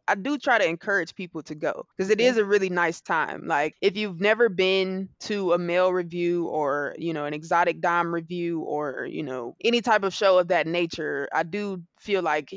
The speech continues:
Speaker 1: you know, everybody in the world needs to get it under their belt. Like, go one time, you know, just so you can see what it's about. It may not be for you, you know, ultimately, but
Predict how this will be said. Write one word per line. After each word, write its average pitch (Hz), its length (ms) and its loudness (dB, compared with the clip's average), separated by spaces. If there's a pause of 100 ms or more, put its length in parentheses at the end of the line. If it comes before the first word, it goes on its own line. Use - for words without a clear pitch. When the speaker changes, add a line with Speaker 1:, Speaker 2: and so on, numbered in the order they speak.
(100)
Speaker 1:
you 180 140 -4
know, 143 140 -4
everybody 175 420 0
in 160 60 -2
the 156 100 -2
world 160 480 -2
needs 156 220 -6
to 165 100 -6
get 160 200 -2
it 147 220 -4
under 151 220 -2
their 127 160 -6
belt. 143 240 -4
Like, 170 200 -4
go 277 220 4
one 214 280 2
time, 147 500 -4
you 170 120 -2
know, 156 160 -2
just 180 200 -4
so 190 60 -4
you 180 140 -4
can 160 160 -6
see 170 400 -8
what 160 140 -2
it's - 140 -6
about. 151 300 0
It 170 60 2
may 233 160 2
not 269 200 2
be 220 140 -4
for - 140 -4
you, 165 440 -4
you 180 120 -2
know, 151 200 0
ultimately, 147 600 -4
but 135 240 -2